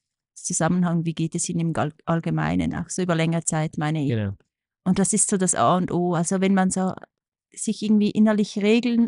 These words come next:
Speaker 1: aufstellt, Kinder dürfen so und so viel am iPad sein und keine Ahnung, das Ganze einfach verkopft, das
Speaker 2: Ja.
Speaker 1: ist nicht so unser Ding. Wir schauen, was möchten sie,
Speaker 2: Was
Speaker 1: was
Speaker 2: tut
Speaker 1: sind
Speaker 2: ihnen
Speaker 1: ihnen
Speaker 2: gut?
Speaker 1: ihre Bedürfnisse, vielleicht
Speaker 2: Genau.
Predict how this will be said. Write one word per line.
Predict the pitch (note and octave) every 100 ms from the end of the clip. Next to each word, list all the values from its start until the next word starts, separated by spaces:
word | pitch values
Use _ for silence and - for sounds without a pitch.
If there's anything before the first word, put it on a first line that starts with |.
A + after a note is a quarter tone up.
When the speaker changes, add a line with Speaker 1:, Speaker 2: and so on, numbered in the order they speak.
| -
Speaker 1:
aufstellt, | G#3 A3+ - F3+ F#3+ G3+ - -
Kinder | G3+ G3
dürfen | G3 G3 - G3
so | G3
und | G3
so | G3+
viel | G3+ F#3+
am | -
iPad | G#3+ A3 G#3 -
sein | G3+ F#3+ F#3+ F#3+ F3
und | E3 E3+ - - _ - - _ _ _ _ _ _ _
keine | - G3+ F#3
Ahnung, | G3 G#3
das | G3+ -
Ganze | A#3 A#3+ A3+
einfach | A3 -
verkopft, | A3 - C4 - - - - _ _ _ _ _ -
das | G#2+
Speaker 2:
Ja. |
Speaker 1:
ist | G3+
nicht | G#3+ - -
so | G3+
unser | G3 F#3+ G#3
Ding. | G3 F#3+ F#3
Wir | F#3 F#3
schauen, | - E3+ F#3 F#3 F#3 - _ _ _ _ _
was | F#3 -
möchten | G#3 A#3+ - C4
sie, | B2
Speaker 2:
Was | B3 G#3+
Speaker 1:
was | G3+
Speaker 2:
tut | -
Speaker 1:
sind | A3+
Speaker 2:
ihnen | G3 F3+
Speaker 1:
ihnen | G#3+ G#3+
Speaker 2:
gut? | -
Speaker 1:
ihre | G#3 G3+ G3
Bedürfnisse, | G3 G3 C#4+ - C#4+ - C4+ C4
vielleicht | - G3 F#3+ -
Speaker 2:
Genau. | G#2+ G2